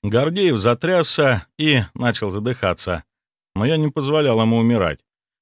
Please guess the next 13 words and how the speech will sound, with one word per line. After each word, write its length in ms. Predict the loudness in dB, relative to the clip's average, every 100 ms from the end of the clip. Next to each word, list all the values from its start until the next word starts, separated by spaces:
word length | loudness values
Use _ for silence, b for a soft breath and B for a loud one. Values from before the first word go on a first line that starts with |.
| -12
а 80 | -4
большую 320 | -2 -2 -6
часть 320 | -4 -4 -4
эфира 340 | -8 -4 -2
яда 440 | -2 -2 -2 -2 -2
отправил 600 | -6 -6 -2 0 0 -2
к 140 | -6 -6
магическому 600 | -4 -4 -8 -6 -6 -4
источнику, 720 | -4 -4 -4 -10 -6 -8 -8 _ _
чтобы 420 | -12 -6 -2 -2 -4
разрушить 600 | -4 -2 -2 -6 -8 -10
его. 340 | -6 -4 -6 -10 _ _ _ _ _ _ _ _ -10
Знаю, 680 | -4 0 2 2 0 -2